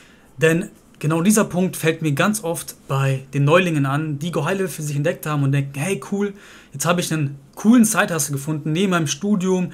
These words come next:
neben meiner Arbeit oder wie auch immer, wo ich wirklich richtig gutes Geld verdienen kann, aber es scheitert bei dem Punkt, wie finde ich meinen ersten Kunden? Und da fällt mir einfach auf, dass es immer noch sehr viele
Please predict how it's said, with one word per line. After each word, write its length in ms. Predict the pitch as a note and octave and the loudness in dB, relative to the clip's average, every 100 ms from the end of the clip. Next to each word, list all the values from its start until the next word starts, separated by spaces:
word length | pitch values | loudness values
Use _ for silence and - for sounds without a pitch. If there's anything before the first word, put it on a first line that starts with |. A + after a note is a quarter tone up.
| - - | -10 -8
neben 160 | E3+ G3 | -2 0
meiner 280 | F#3+ E3 D3+ | 0 -2 0
Arbeit 500 | D#3+ F3 E3 D#3+ D#3+ | -2 0 -2 -2 -4
oder 260 | C#3 B2 | -4 -2
wie 100 | E3 | 0
auch 120 | F#3+ - | 0 0
immer, 400 | G3 F3 F3+ - - - - - - _ - | -4 -4 -4 -10 -20 -20 -20 -20 -20 _ 0
wo 160 | E3+ | 4
ich 160 | F3 C#3+ | 4 4
wirklich 340 | A#3+ C#4 - | 2 2 0
richtig 280 | A3+ G#3+ G#3 | -2 -2 -6
gutes 220 | F#3+ D#3+ | -6 -4
Geld 160 | E3+ E3+ | -2 -2
verdienen 280 | C#3 C#3 C3+ | -2 -2 -2
kann, 320 | C#3 D3+ E3 - | -4 -6 -8 -4
aber 540 | D#3+ G3 E3 E3 F#3+ | 0 2 2 0 -4
es 120 | - C#3 | -6 -4
scheitert 400 | - E3 E3 C3+ | 0 0 0 -2
bei 140 | C3+ | -2
dem 140 | C3 | -2
Punkt, 340 | C3+ E3+ F3 - - | -4 -4 -4 -8 -2
wie 220 | D3 A3 | 4 4
finde 240 | G3 D#3 | 4 -2
ich 100 | C#3 | 0
meinen 180 | C3+ C#3 | -2 -2
ersten 320 | D3 D3 - | -2 -4 -4
Kunden? 360 | C3+ F3+ C#3 - - _ _ - - - - | -6 -6 -6 -14 -20 _ _ -20 -20 -16 -2
Und 80 | D3 | 4
da 120 | E3+ | 4
fällt 200 | F#3+ F3+ | 4 2
mir 60 | E3+ | 0
einfach 240 | C#3+ C#3+ | 0 2
auf, 180 | D#3 D#3 | 2 2
dass 140 | D3 | 0
es 120 | C#3 | -2
immer 280 | - F3+ E3 | -4 -4 -2
noch 240 | D#3 D3 - | 0 -2 -6
sehr 360 | C#3 C#3 E3+ F3 | -4 -2 0 -2
viele 640 | - D#3 D3 C#3 C3+ C3 | -4 -4 0 0 0 -2